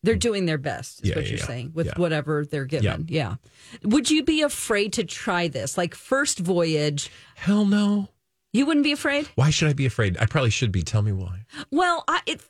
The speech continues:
Speaker 1: it's, it kind of makes me feel a little afraid because the batteries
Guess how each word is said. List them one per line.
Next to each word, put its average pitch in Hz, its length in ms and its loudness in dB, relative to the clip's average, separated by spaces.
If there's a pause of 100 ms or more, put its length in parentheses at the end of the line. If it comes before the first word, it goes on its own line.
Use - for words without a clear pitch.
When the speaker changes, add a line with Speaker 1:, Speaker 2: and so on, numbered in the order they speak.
(160)
Speaker 1:
it's, - 300 -6 (440)
it - 180 -8
kind 359 320 0
of - 260 -6 (320)
makes 233 320 -2
me 220 220 0
feel 214 300 -2
a 180 40 -2
little 180 340 0
afraid 165 500 0
because 165 640 0 (480)
the 208 140 2
batteries 226 800 -2